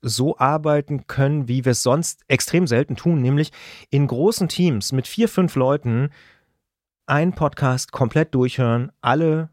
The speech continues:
schreiben ihre Anmerkungen auf. Hier bei Minute drei, da ist mir irgendwas nicht ganz klar geworden. Ah, hier bei vier dreizehn, da höre ich irgendwie einen Schnitt oder einen Spratzer oder irgendwie kann man da nochmal was machen. Also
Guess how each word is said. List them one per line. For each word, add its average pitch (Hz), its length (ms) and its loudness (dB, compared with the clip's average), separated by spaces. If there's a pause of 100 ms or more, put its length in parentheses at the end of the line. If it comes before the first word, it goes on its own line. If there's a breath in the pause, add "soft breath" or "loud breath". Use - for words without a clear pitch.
schreiben 135 420 -2 (160)
ihre 117 160 -2
Anmerkungen 135 440 0
auf. 110 360 -2
Hier 165 200 0
bei 139 120 0
Minute 139 360 0
drei, 131 340 0
da 131 100 0
ist 127 220 -6
mir 135 120 2
irgendwas 127 380 0
nicht 135 140 -4
ganz 123 200 -2
klar 127 260 0
geworden. 117 420 0
Ah, 160 220 2
hier 151 340 0
bei 120 340 -2 (540)
vier 180 480 -2 (160)
dreizehn, 117 720 0 (340)
da 135 260 -4
höre 156 180 2
ich 160 100 -4
irgendwie 151 200 0
einen 143 80 -4
Schnitt - 380 0
oder 127 180 0
einen 123 100 -4
Spratzer 131 640 0
oder 120 240 -2
irgendwie 123 240 -2
kann 139 160 -2
man 156 100 2
da 147 120 2
nochmal 131 260 -2
was 135 120 -4
machen. 139 260 0 (580 loud breath)
Also 143 260 2